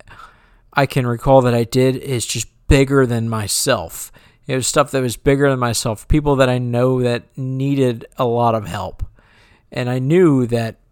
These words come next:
I'm able-bodied and I can help them. So I helped. You know, that, that should be, if, if you don't serve now, you should make that a goal for twenty twenty-one. Get out there and serve.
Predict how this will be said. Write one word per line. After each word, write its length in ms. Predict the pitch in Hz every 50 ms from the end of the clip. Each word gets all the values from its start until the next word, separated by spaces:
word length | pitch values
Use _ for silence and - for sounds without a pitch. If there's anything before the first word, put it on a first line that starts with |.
| _ _ _ - -
I'm 240 | 127 135 147 147
able-bodied 800 | 135 131 123 120 113 110 - 123 123 117 104 98 101 117 123 - -
and 80 | - 107
I 120 | 104 107
can 140 | - 120 117
help 260 | 104 147 156 151 -
them. 160 | - 82 - _ _ _ _
So 220 | - - 139 143
I 80 | 156 151
helped. 420 | 143 175 233 214 - - - - - - - _ _ _ _ _ _ _ _ _ _ _ _ _ _ _ _ _ _ _ _ _ _ _ _ _ _ _ _ _
You 100 | - 131
know, 120 | 131 135 131
that, 400 | 120 - 151 180 190 185 - _ -
that 160 | - 185 214 -
should 200 | - - 214 202
be, 300 | 208 202 190 - - _ -
if, 240 | 160 143 - - _ _ _ _ -
if 180 | - 170 165 -
you 140 | 214 247 285
don't 200 | 302 285 214 -
serve 880 | - - - - 208 208 185 147 127 120 120 135 143 156 - - _ _ _ _ _ -
now, 720 | - 156 151 160 180 190 185 147 120 113 113 120 - - -
you 240 | - 160 156 175 185
should 260 | - - - 202 185
make 280 | 170 170 165 147 - -
that 180 | 151 139 139
a 60 | 139
goal 380 | 135 127 135 143 135 127 120 117
for 160 | - - 156
twenty 380 | - - - 131 120 - 120 117
twenty-one. 640 | - - 127 120 113 - 117 113 98 - 85 - - -
Get 160 | - 214 247
out 180 | 233 202 - -
there 180 | 165 147 127
and 120 | 120 110 -
serve. 420 | - - - 110 92 82 -